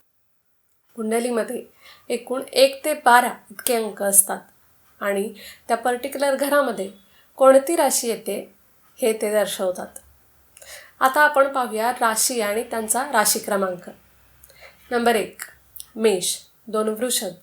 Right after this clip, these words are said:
तीन मिथुन, चार कर्क, पाच सिंह, सहा कन्या, सात तूळ, आठ वृश्चिक, नऊ धनु, दहा मकर,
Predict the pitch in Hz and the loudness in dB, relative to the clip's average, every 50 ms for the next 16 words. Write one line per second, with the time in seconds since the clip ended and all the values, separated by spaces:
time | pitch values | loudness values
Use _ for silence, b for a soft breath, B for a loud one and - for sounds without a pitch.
0 | _ - 220 220 220 226 240 254 240 - - 190 180 180 - - 202 202 202 202 | _ -8 -8 -6 -6 -6 -8 -8 -8 -6 -6 -8 -8 -6 -8 -8 -6 -6 -6 -6
1 | - - 262 269 269 269 - 190 180 - - 202 196 202 202 - - - 247 247 | -4 -2 0 0 0 -2 -4 -6 -8 -6 -8 -8 -8 -4 0 0 0 0 0 -2
2 | 233 208 190 185 B B B B B B B - - 247 240 247 247 - - 277 | -4 -4 -4 -6 B B B B B B B -4 -4 -2 -2 -4 -4 0 0 0
3 | 277 277 254 202 185 - B B B B B B - - - 233 240 240 - b | 0 0 -4 -6 -8 -12 B B B B B B 0 4 4 4 4 2 -2 b
4 | b b _ _ _ _ _ _ - 285 269 233 196 180 185 - - _ _ _ | b b _ _ _ _ _ _ -6 -4 -2 -2 -2 -4 -8 -12 -18 _ _ _
5 | - 214 214 214 214 226 214 233 269 262 - - - 220 - - - - 208 214 | -2 -2 -2 -2 -6 -8 -2 -2 0 0 -2 -4 -8 -10 -10 -12 -14 -6 -4 -2
6 | 220 226 220 226 269 262 277 269 208 - - - _ _ _ _ 202 196 202 202 | -2 -2 -2 -2 -4 -4 -4 -6 -6 -8 -12 -18 _ _ _ _ -12 -10 -6 -6
7 | 208 220 220 240 240 - - 240 254 | -6 -4 -4 -4 -4 -4 -6 -6 -6